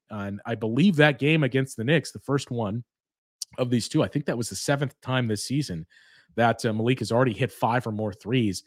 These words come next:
in a game. So, uh, yeah, ultimately he may be best served as a scorer off the bench to help juice that second unit. But for the time being,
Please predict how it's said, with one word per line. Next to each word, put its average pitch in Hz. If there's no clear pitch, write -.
in 120
a 104
game. 107
So, 110
uh, -
yeah, 170
ultimately 190
he 180
may 180
be 185
best 160
served 151
as 123
a 127
scorer 143
off 131
the 127
bench 135
to 113
help 120
juice 131
that 120
second 120
unit. 123
But 113
for 135
the 120
time 151
being, 139